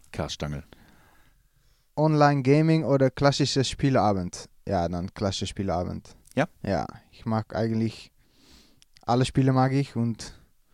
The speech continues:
Speaker 2: ja, ich mag auch gerne Spiele mit meinen Freunden und so.
Speaker 1: Was ist
Speaker 2: Oh.
Speaker 1: das Lieblingsspiel? Also es
Speaker 2: Ähm,
Speaker 1: kommen Freunde zu dir und sagen, „Lass mal was
Speaker 2: <clears throat>
Speaker 1: spielen.“ Was wäre das Erste, was du vorschlagen würdest?
Speaker 2: Ähm, ja, es gibt ein Spiel, aber meine Freunde können das nicht so.
Speaker 1: <laughs>
Speaker 2: Das ist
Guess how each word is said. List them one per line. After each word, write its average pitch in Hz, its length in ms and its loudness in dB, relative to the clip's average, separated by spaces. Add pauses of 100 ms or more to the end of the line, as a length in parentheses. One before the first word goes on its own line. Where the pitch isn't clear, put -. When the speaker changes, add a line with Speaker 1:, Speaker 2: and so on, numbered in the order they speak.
(280)
Speaker 2:
ja, 107 140 2
ich 104 140 -2
mag 104 180 -2
auch 101 180 0
gerne 107 220 0
Spiele 107 280 -2
mit 107 100 0
meinen 101 220 0
Freunden 117 440 0
und 113 100 -2
so. 110 280 -4 (520)
Speaker 1:
Was - 160 -8
ist 170 80 -6
Speaker 2:
Oh. - 40 -2
Speaker 1:
das 117 120 -8
Lieblingsspiel? 156 640 -8 (1400)
Also 185 280 10
es 165 80 6
Speaker 2:
Ähm, 165 60 4
Speaker 1:
kommen 147 100 2
Freunde 135 280 2
zu 139 120 -2
dir 123 160 2
und 120 80 4
sagen, 117 240 4
„Lass 175 120 6
mal 127 120 2
was 110 100 0
Speaker 2:
<clears throat> 104 60 -12
Speaker 1:
spielen.“ 127 240 -4
Was 113 160 -4
wäre 113 100 -4
das 101 140 -10
Erste, 113 220 -6
was 110 100 -8
du 101 80 -10
vorschlagen 135 580 -8
würdest? 170 400 -10 (880)
Speaker 2:
Ähm, 98 540 -4
ja, 107 220 2
es 107 80 -2
gibt - 180 -4
ein 123 160 0
Spiel, 131 260 2
aber 117 120 4
meine 117 220 2
Freunde 120 300 2
können 127 280 2
das 123 120 2
nicht 131 160 -2
so. 135 300 2
Speaker 1:
<laughs> 113 120 -8
Speaker 2:
Das 113 120 -2
ist 127 240 -2